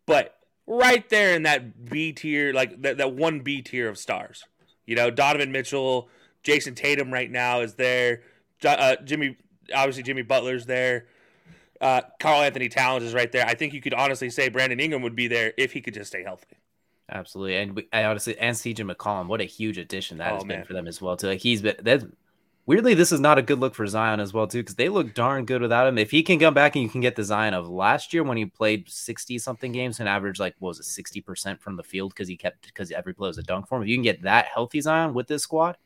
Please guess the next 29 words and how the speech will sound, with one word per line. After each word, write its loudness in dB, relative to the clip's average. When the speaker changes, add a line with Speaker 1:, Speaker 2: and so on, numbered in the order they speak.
Speaker 2:
Pelicans 4
could -4
be 0
dangerous, 0
but -2
we'll 4
have 0
to -10
see -4
how 2
that 0
whole -4
thing -10
plays -4
out. 2
Last 6
playoff 6
series 0
I 4
wanna 2
touch 0
on -2
with -2
you -2
before -4
we 0
move 0
on. 0
The -2